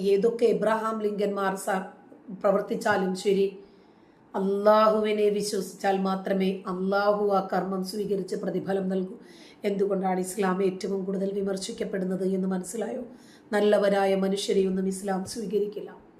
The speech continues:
ഇസ്ലാം അംഗീകരിക്കില്ല, ഇസ്ലാമിനെ അവരെ അക്സെപ്റ്റ് ചെയ്യാൻ പറ്റില്ല. ഐസിസുകാരെ അംഗീകരിക്കാൻ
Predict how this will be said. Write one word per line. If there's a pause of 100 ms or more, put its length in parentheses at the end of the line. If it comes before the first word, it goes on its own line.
(120)
ഇസ്ലാം
അംഗീകരിക്കില്ല, (520)
ഇസ്ലാമിനെ
അവരെ
അക്സെപ്റ്റ്
ചെയ്യാൻ
പറ്റില്ല. (200)
ഐസിസുകാരെ
അംഗീകരിക്കാൻ